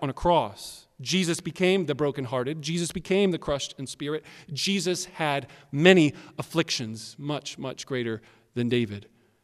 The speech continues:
And none of them are tainted or scarred by the sins of Jesus. Who is God good to? Well, David, but David's great-great-grandson. But then remember the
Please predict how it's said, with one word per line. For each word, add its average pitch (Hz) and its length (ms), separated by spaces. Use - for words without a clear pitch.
And 143 120
none 147 160
of 143 100
them 123 220
are 117 280
tainted 131 580
or 123 140
scarred 110 540
by 123 140
the 110 80
sins 110 720
of 113 140
Jesus. - 580
Who 165 180
is 214 160
God 208 300
good 214 180
to? 240 300
Well, 123 100
David, 139 560
but 131 480
David's 139 320
great-great-grandson. 139 880
But - 320
then 202 320
remember 190 520
the 170 200